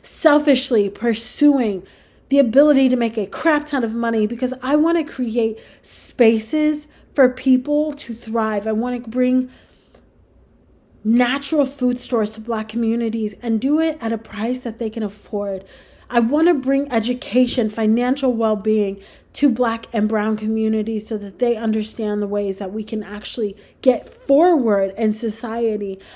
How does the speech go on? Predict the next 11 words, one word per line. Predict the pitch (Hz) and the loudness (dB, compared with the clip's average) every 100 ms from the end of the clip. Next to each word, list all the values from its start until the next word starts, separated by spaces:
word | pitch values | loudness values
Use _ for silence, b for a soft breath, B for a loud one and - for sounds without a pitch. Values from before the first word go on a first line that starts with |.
| B | B
I | - 294 | 2 4
want | 320 415 427 | 6 4 0
to | - 370 359 B B - | 6 6 6 B B 4
open | 285 359 349 294 | 6 6 4 2
spaces | - - 277 269 254 220 | 0 2 4 4 -4 -4
for | 233 | -2
Black | 208 226 233 247 269 | -2 -2 -4 0 2
women | 240 226 | 2 2
to | 208 | 0
have | 226 220 | -2 -4
grants | - 208 214 208 208 - | -4 0 2 0 -2 -8